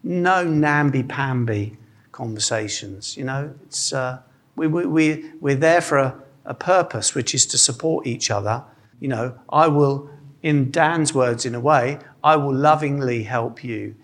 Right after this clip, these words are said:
if you lovingly help me." And, um, and I think that's because I care. I care for this guy. I care for his business. I care for his relationships and his health and his well-being,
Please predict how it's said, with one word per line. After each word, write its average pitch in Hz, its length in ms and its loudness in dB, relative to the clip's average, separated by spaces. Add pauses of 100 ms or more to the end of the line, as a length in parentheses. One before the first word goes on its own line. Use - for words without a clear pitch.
(140)
if 120 180 -14
you 123 140 -4
lovingly 117 600 -2
help 110 300 -8
me." 104 360 -10 (520)
And, 110 340 -4
um, 113 320 -2
and 117 160 -6
I 120 60 -2
think 117 300 -4
that's 135 220 0
because 117 560 -2 (120)
I 139 140 2
care. 120 560 -4 (220)
I 123 120 -4
care 165 260 0
for 151 140 -6
this 117 200 0
guy. 107 320 -4
I 110 80 -4
care 156 300 -2
for 151 140 -8
his 107 120 -2
business. 107 500 -6 (320)
I 131 100 -4
care 156 260 0
for 151 160 -6
his 113 320 -2 (140)
relationships 117 840 -4
and 113 100 -2
his 113 160 -2
health 113 360 0
and 110 80 -6
his 107 160 -4
well-being, 107 600 -4